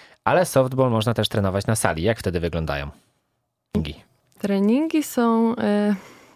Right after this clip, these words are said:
Speaker 2: no, takie bardziej techniczne. Nie, ciężko odbijać piłkę na sali, bo łatwo by było zniszczyć ścianę lub cokolwiek na tej sali. I z reguły odbijamy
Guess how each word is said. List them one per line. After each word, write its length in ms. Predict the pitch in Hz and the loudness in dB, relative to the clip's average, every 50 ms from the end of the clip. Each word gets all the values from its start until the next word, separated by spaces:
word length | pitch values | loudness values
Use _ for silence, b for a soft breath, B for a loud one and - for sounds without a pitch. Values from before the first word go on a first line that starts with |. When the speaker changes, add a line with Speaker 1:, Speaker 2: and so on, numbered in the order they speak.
| B B - | B B -2
Speaker 2:
no, 180 | 214 226 233 226 - | 0 0 0 0 -2
takie 260 | - 226 220 - 240 | -4 -2 0 0 0
bardziej 380 | 208 214 247 262 254 254 262 240 | 2 2 2 2 2 2 2 2
techniczne. 840 | - 240 226 - - 226 214 196 180 - - - 180 175 190 220 233 - _ b b b b b b b b b b | 2 0 0 2 2 2 2 2 0 -4 -4 -2 -2 0 0 -2 -4 -6 _ b b b b b b b b b b
Nie, 380 | - 220 202 202 202 196 196 196 190 | -4 -2 2 2 4 4 2 2 0
ciężko 420 | - - 262 254 240 - - 240 | 0 2 2 2 2 2 2 2
odbijać 460 | - 214 214 202 220 214 208 208 - | 2 2 4 4 4 4 2 0 -2
piłkę 420 | - - 233 220 208 202 - 196 185 | -2 0 2 2 2 2 0 0 0
na 140 | 185 185 190 | 0 0 -2
sali, 420 | - - 196 185 180 180 190 190 | -2 -2 0 0 0 0 0 -2
bo 480 | 185 180 175 180 180 180 180 180 185 - - 202 | 0 0 0 0 0 0 0 -2 -2 -4 -4 -4
łatwo 420 | 185 185 185 185 - - - - 180 | -4 -4 -4 -6 -8 -8 -10 -8 -6
by 160 | 175 175 175 | -6 -6 -4
było 260 | 175 - 180 175 180 | -2 -2 -2 0 -2
zniszczyć 520 | 175 170 190 185 175 - - - 170 - - | -2 0 0 -2 -2 -2 -6 -8 -8 -8 -10
ścianę 500 | - - - - 180 180 175 170 170 170 | -10 -6 -4 -2 0 0 0 0 0 0
lub 320 | 170 170 175 - - - _ - | -2 -2 -4 -8 -14 -20 _ -10
cokolwiek 500 | - - 180 - 180 175 170 175 170 - | -8 -6 -2 -2 -2 0 0 -2 -2 -2
na 100 | 180 180 | -4 -4
tej 160 | - 175 175 | -4 -6 -6
sali. 440 | - - 185 175 175 180 196 214 208 B B B B B B B B B _ | -6 -4 -2 -2 0 0 0 0 -2 B B B B B B B B B _
I 360 | - 196 202 202 208 214 214 214 | 0 2 2 4 4 2 2 0
z 200 | 208 - - - | -2 -4 -4 -2
reguły 460 | 214 214 208 202 196 220 226 208 220 - | 2 2 2 2 4 4 4 4 4 2
odbijamy 1040 | 208 190 190 185 214 214 208 208 202 202 196 196 190 185 185 185 185 185 185 - | 0 -4 -2 0 2 4 4 4 4 4 4 4 4 2 2 2 2 0 0 -2